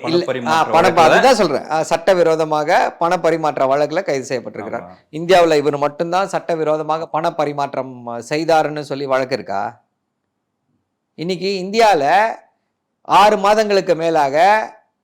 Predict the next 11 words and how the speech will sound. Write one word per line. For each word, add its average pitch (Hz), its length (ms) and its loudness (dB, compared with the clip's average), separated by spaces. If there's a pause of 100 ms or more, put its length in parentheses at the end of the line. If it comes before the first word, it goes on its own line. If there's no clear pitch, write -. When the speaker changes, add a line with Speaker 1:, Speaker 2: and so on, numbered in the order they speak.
(140)
Speaker 1:
இந்த 175 200 -2
சட்டவிரோத 202 840 2
பணப்பரிமாற்ற 180 800 0
வழக்கிலே 170 680 2
சிறையில் 208 400 2
இருப்பவர்கள் 175 600 2
யார்? 165 600 4 (1400)
எத்தனை 196 280 -2
பேரு? 165 440 -2 (240)
மூணு 185 280 -2
பேரு. 170 500 0